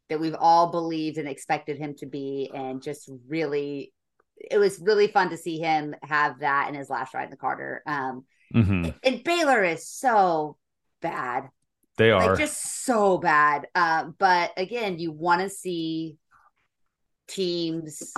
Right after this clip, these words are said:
Speaker 1: dis-, you wanna see your team destroy teams that just aren't as good as you. And, and,
Speaker 2: Mm-hmm.
Speaker 1: and T C U really took that to, to root, I think, on, on Saturday against the Bears. Um,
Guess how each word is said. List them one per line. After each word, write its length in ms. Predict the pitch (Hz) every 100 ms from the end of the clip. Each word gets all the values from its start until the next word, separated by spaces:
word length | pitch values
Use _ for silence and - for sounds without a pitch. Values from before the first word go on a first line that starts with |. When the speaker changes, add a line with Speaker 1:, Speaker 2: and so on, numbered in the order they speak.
| - _ _ _ _ _ _ _ _ _ _ 180
Speaker 1:
dis-, 360 | 180 180 - -
you 140 | 226
wanna 160 | 240 269
see 160 | 262
your 160 | 202 185
team 220 | 185 185
destroy 420 | 165 165 - 165
teams 300 | 165 165 160
that 140 | 147 147
just 180 | 151 -
aren't 180 | 156
as 80 | 143
good 140 | - 139
as 160 | 135
you. 220 | 139 143
And, 360 | - 147 143 139
and, 100 | 139
Speaker 2:
Mm-hmm. 260 | 143 131 139
Speaker 1:
and 140 | 143
T 140 | 190
C 140 | 190 185
U 80 | 175
really 360 | 160 160 151 _
took 340 | - 165 - 139
that 300 | 143 143 - -
to, 320 | 139 131 127 131 _ _ _ _ _ _ _ _ _ _ -
to 140 | - 175
root, 300 | 156 143 -
I 100 | 156
think, 240 | 143 147 139
on, 200 | 139 139
on 180 | 147 143
Saturday 380 | 135 139 139
against 300 | 135 143 135
the 60 | -
Bears. 460 | 139 135 135 131 -
Um, 420 | 160 147 139 131